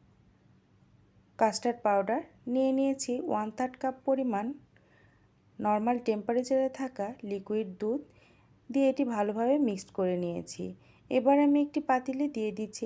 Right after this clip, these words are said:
এক কাপ পরিমাণ লিকুইড দুধ দিয়ে এর মধ্যে এবার যখন একটু বয়েল হতে শুরু করবে তখন এর মধ্যে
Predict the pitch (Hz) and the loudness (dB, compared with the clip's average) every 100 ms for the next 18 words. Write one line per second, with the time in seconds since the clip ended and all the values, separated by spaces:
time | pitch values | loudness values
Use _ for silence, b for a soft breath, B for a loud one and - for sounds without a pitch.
0 | - 202 196 - 240 240 - 269 262 196 | -2 -2 -2 -4 -4 -2 0 2 2 -2
1 | 233 - _ _ 202 190 190 180 165 165 | -6 -10 _ _ -6 -6 -4 -6 -6 -8
2 | - 175 - b b b - 240 262 214 | -8 -10 -18 b b b -4 2 4 4
3 | 226 214 214 240 262 247 269 277 233 202 | 2 0 0 -2 -2 -2 0 2 2 0
4 | 226 - - 208 202 226 262 247 262 202 | 0 -6 -10 -8 -8 -6 -6 -6 -8 0
5 | 202 208 220 226 240 247 - 254 254 269 | 2 2 0 -6 -6 -8 -6 -8 -2 -2
6 | - 202 214 208 214 208 208 208 196 | -2 -8 -8 -6 -8 -6 -6 -8 -6